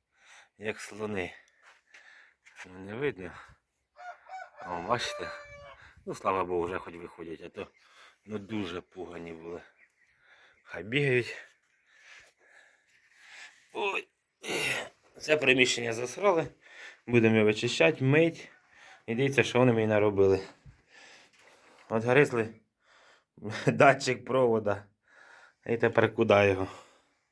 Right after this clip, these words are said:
Ну, у мене там є один старий неробочий, так це його перепаювати треба, да? Ох, і помощники. Так. Ще одне приміщення.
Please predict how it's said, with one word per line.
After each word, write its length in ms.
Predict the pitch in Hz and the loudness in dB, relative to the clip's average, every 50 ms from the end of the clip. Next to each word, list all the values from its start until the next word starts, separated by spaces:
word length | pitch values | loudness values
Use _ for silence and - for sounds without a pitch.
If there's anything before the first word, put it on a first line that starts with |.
| _ _ _ _ _ _ _ _ _ _ _ - - _ _ - | _ _ _ _ _ _ _ _ _ _ _ -20 -20 _ _ -2
Ну, 60 | 117 | 2
у 40 | 127 | 4
мене 100 | 131 123 | 4 4
там 180 | 123 127 123 127 | 4 4 4 4
є 100 | 123 110 120 | 4 4 2
один 180 | 113 113 110 | 2 0 -2
старий 320 | 110 - 120 117 113 113 113 | 0 2 4 4 6 4 4
неробочий, 580 | 113 110 113 110 107 113 123 123 - - - | 4 2 2 2 2 2 0 0 0 -2 -8
так 140 | 90 90 - | -8 -8 -6
це 100 | - 98 | -4 -2
його 240 | 98 101 98 95 92 | 0 0 0 0 -2
перепаювати 720 | - - 95 95 92 - - 113 120 120 101 92 87 85 | -2 -2 0 0 0 0 2 4 4 4 4 2 0 -2
треба, 280 | 90 87 87 87 85 85 | -4 -6 -4 -4 -6 -4
да? 180 | 92 101 101 101 - _ _ _ _ _ _ _ _ _ _ _ _ _ _ _ _ _ _ _ _ | -6 -6 -6 -10 -18 _ _ _ _ _ _ _ _ _ _ _ _ _ _ _ _ _ _ _ _
Ох, 380 | - 127 131 120 110 - - - | 2 4 4 6 4 2 0 -6
і 40 | 95 | -4
помощники. 960 | 98 101 98 95 95 92 92 92 90 85 - - - 92 85 - 98 95 - - _ _ _ _ _ _ _ _ _ _ _ _ _ _ - - - _ _ - - _ - - - | -2 -2 -2 0 0 0 0 0 -2 -2 -6 -10 -12 -14 -12 -10 -12 -12 -14 -16 _ _ _ _ _ _ _ _ _ _ _ _ _ _ -20 -20 -20 _ _ -20 -20 _ -20 -8 -2
Так. 280 | 107 101 98 92 87 - - - - - - - _ - _ _ _ _ - - - - - - - _ _ - | 0 2 2 2 0 -2 -10 -16 -18 -20 -20 -20 _ -20 _ _ _ _ -20 -20 -20 -20 -20 -20 -20 _ _ -8
Ще 200 | - - 123 120 | 0 2 4 4
одне 200 | 113 101 110 104 | 4 4 0 0
приміщення. 840 | 101 - 107 113 120 135 143 147 147 - - 131 131 127 120 110 | 2 4 4 4 6 6 4 2 0 0 2 4 6 6 4 4